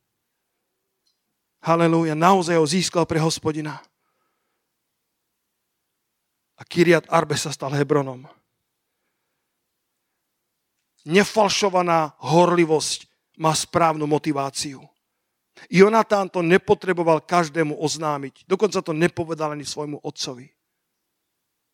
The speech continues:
Rozumiete mi správne, existuje totiž dôležité miesto pre vykazateľnosť. Rovnako, ak Pán niečo vykoná, neboj sa mu vzdať chválu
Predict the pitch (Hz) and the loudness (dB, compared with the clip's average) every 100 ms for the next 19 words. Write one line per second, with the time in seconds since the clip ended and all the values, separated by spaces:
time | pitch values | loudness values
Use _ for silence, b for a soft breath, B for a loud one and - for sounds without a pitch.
0 | _ _ _ - 226 226 220 196 190 170 | _ _ _ 0 2 4 4 4 4 2
1 | - 202 196 185 175 202 180 190 208 190 | 2 2 2 2 0 -2 -2 -2 2 4
2 | 202 180 131 139 214 220 180 185 190 185 | 2 0 -8 -4 0 0 0 0 0 0
3 | 180 180 139 185 226 196 185 - 190 175 | -2 -2 -2 -2 0 2 -2 0 -2 -2
4 | 151 - - - _ _ _ B B B | -6 -10 -10 -14 _ _ _ B B B
5 | 175 233 254 254 214 214 190 - 226 214 | 6 6 6 2 2 2 2 2 2 4
6 | 208 202 185 202 - 196 185 165 196 196 | -2 0 -2 -2 0 2 2 4 4 6
7 | 190 190 175 160 156 165 - 170 190 180 | 4 2 -2 -2 -2 -2 -2 0 2 2
8 | 151 135 | -2 -6